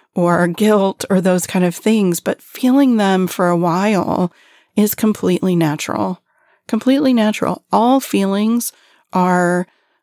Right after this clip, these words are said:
healthy feelings, truly. It's what we do with them that sometimes can be unhealthy. And a lot of times that's ignoring them. That's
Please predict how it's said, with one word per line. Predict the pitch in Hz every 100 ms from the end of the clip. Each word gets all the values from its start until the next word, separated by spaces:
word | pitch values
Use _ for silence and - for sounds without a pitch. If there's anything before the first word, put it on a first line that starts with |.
| _ _ _ -
healthy | 190 208 247 226
feelings, | - 202 262 214 - 202 196 - _
truly. | - 247 233 180 - 185 _ _ _ -
It's | 196 -
what | 240 247
we | 254
do | 175 185 190
with | 233
them | 254 269 269
that | 226 -
sometimes | 196 202 202 180
can | - 185
be | 185
unhealthy. | 165 180 175 165 - 170 175 _ _ _ -
And | 208
a |
lot | 202 202 240
of | 247 -
times | - 226 277 208 -
that's | 196 208 233 -
ignoring | 202 202 190 202 208 196
them. | 175 160 170 - - _ -
That's | 185 208 220 220 - -